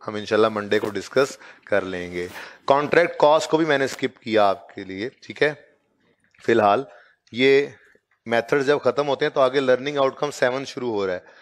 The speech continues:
इसमें कॉन्ट्रैक्ट कॉस्ट की डिस्कशन है, मुश्किल नहीं है, हाफ लेक्चर मुझे चाहिए ये आपको समझाने के लिए, और इसकी इम्पेयरमेंट वगैरह की बात है। ये चार पांच सफ़े हैं, ये मैंने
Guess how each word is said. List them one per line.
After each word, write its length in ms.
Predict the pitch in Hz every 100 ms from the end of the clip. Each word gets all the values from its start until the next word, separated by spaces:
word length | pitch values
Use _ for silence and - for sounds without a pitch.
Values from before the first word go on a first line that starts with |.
| _ _ _ _
इसमें 260 | - - 151
कॉन्ट्रैक्ट 460 | 147 139 135 147 143
कॉस्ट 380 | 135 139 - -
की 80 | 147
डिस्कशन 560 | 139 - 131 - 131
है, 240 | 123 135 - _ -
मुश्किल 400 | 151 - 175 165
नहीं 200 | 143 143
है, 220 | 123 123 -
हाफ 280 | 123 135 143
लेक्चर 340 | 143 127 143
मुझे 220 | 135 131 127
चाहिए 360 | 123 117 123
ये 120 | 120
आपको 300 | 120 110 -
समझाने 480 | 107 117 107 95 95
के 140 | 92 92
लिए, 260 | 90 87 - - - -
और 140 | 135
इसकी 380 | 135 - 151 170 - - -
इम्पेयरमेंट 580 | 135 127 131 131 131 127
वगैरह 360 | 120 113 110 110
की 140 | 110
बात 360 | 101 98 98 104
है। 280 | 113 143 - - _ 139
ये 60 |
चार 260 | - 123 120
पांच 260 | - 120
सफ़े 300 | - 107 -
हैं, 260 | 107 101 135 - - _ 113
ये 140 | 131
मैंने 400 | 127 120 123